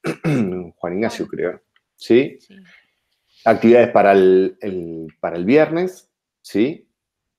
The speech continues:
Speaker 1: Y vamos a ir descubriendo todo ese material para que ustedes lo puedan ver y resolver. Por ejemplo, para el viernes de la semana que viene, les vamos a, a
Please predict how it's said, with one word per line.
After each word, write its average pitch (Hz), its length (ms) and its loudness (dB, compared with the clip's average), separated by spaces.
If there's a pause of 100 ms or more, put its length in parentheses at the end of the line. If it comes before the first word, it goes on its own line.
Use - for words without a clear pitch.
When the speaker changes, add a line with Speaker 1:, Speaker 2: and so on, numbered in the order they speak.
(140)
Speaker 1:
Y 92 440 -6
vamos 101 400 -4
a 101 60 0
ir 98 100 0
descubriendo 120 680 0
todo 98 280 2
ese 95 220 -4
material 120 440 0
para 95 140 -4
que 87 60 -4
ustedes 95 240 -2
lo 92 140 0
puedan 95 320 -2
ver 123 340 2 (460)
y 95 100 -8
resolver. 90 520 -4 (380)
Por 104 160 0
ejemplo, 85 720 -4 (680)
para 95 220 0
el 92 240 0
viernes 147 760 0 (960)
de 92 160 -8
la 90 120 -4
semana 110 340 -4
que 127 100 0
viene, 143 480 0
les 95 140 -6
vamos 101 280 -4
a, 95 720 -4
a 87 40 -16